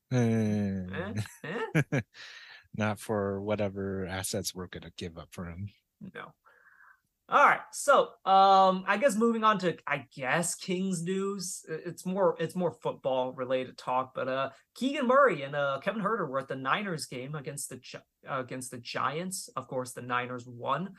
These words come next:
Speaker 2: And it came out that, uh, Kenyon Martin is actually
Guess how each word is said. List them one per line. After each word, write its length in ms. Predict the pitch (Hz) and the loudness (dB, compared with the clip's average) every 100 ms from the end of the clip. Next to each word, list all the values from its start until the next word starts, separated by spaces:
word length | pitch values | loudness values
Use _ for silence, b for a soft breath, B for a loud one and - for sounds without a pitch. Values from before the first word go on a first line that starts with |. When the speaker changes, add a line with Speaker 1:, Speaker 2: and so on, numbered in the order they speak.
| B B B | B B B
Speaker 2:
And 400 | - 147 151 156 | -4 0 2 2
it 120 | 165 170 | -2 -4
came 280 | 202 233 | -2 2
out 300 | 202 254 - | 6 4 4
that, 180 | 160 170 | 0 0
uh, 100 | 165 | 0
Kenyon 460 | 160 - 233 302 233 | -2 -6 -4 -2 -2
Martin 420 | 156 247 262 180 - _ _ | 4 4 4 -2 -18 _ _
is 160 | 139 131 | -8 -2
actually 640 | 143 139 - 143 139 127 | -2 -2 -10 -10 -8 -10